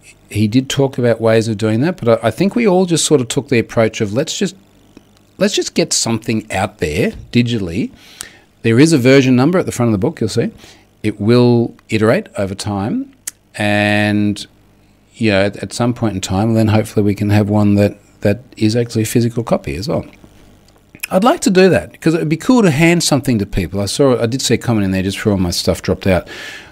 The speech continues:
I think Stephen had said something like, you know, "Can you sign my digital copy?" Ha ha. <laughs> So the digital signature isn't really the same, is it? And I, t-, to be honest, 'cause I read so few books these days because my attention span is so short, <laughs> but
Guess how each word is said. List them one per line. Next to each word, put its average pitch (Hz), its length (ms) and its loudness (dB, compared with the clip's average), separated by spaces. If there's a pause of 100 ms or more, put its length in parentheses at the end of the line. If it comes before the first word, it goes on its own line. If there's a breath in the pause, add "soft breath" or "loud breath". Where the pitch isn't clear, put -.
(100)
I - 60 -6
think 101 240 -2
Stephen 104 320 0
had 90 100 -4
said 92 180 -6
something 92 200 -2
like, 90 140 -4
you 98 80 -4
know, 85 80 -4
"Can 98 160 -4
you 92 80 0
sign 98 260 0
my 87 120 -2
digital 80 300 -10
copy?" 95 340 -2
Ha 95 140 -4
ha. 98 280 -4
<laughs> - 40 -20
So - 240 -4
the - 960 -6
digital 107 320 0
signature 101 420 -4
isn't 90 200 -2
really 90 220 -2
the 92 100 -2
same, 107 320 2
is 104 120 2
it? 85 120 -4 (1500 loud breath)
And 143 100 4
I, 220 140 6
t-, - 320 -2
to 147 180 0
be 139 100 6
honest, 147 300 4
'cause 120 140 2
I 123 60 6
read 117 260 4
so 110 160 0
few 98 180 -4
books 104 240 -4
these 95 220 -2
days 90 260 -2
because 98 280 -8
my 92 120 -2
attention 110 320 -2
span 87 240 0
is 80 100 -2
so 76 120 -2
short, 80 320 -2
<laughs> - 500 -6
but - 200 0